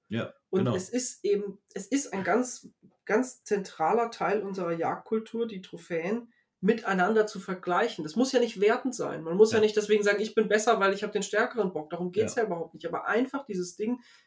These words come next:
Speaker 2: zu gucken, wie kann ein Bock aussehen, wie
Speaker 1: Mhm.
Speaker 2: kann ein Hirsch aussehen, wie,
Speaker 1: Genau.
Speaker 2: das ist, das
Speaker 1: Mhm.
Speaker 2: ist einfach spannend.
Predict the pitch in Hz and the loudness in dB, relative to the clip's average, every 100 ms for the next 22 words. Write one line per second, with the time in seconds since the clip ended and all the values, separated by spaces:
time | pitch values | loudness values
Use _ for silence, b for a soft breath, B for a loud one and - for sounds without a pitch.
0 | B - - 277 285 277 220 220 220 - | B -20 -4 -2 2 2 2 -2 -4 0
1 | 214 202 190 190 - 208 233 214 214 208 | 2 2 0 -6 4 4 6 4 4 4
2 | 190 202 196 196 208 220 - 196 214 208 | 0 0 -2 2 6 6 4 -4 0 0
3 | 196 185 185 120 185 190 214 - - - | -2 -6 -6 -4 -4 -4 -6 -8 -10 -8
4 | - - 202 202 190 185 - - 220 135 | -6 -6 -4 -4 -4 -8 -6 0 0 -2
5 | - | -8